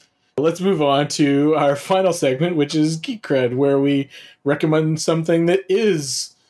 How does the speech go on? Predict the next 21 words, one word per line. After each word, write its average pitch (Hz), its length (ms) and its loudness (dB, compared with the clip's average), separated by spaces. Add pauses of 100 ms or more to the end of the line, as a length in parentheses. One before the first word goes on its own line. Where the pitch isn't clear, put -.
(280)
watchable 139 440 0
or 127 400 2
consumable 135 800 0
in 135 180 -2
some 135 260 -2
fashion 127 460 -2
that 123 80 -4
you 127 100 -4
should - 180 -12
check 131 240 -4
out. 117 240 0
So, 131 100 -8
Mark, 160 400 2 (420)
what 151 140 4
is 143 120 0
your 135 100 0
Geek 120 280 -6
Cred 113 200 -2
for 117 80 -8
this 107 200 -10
week? - 280 -20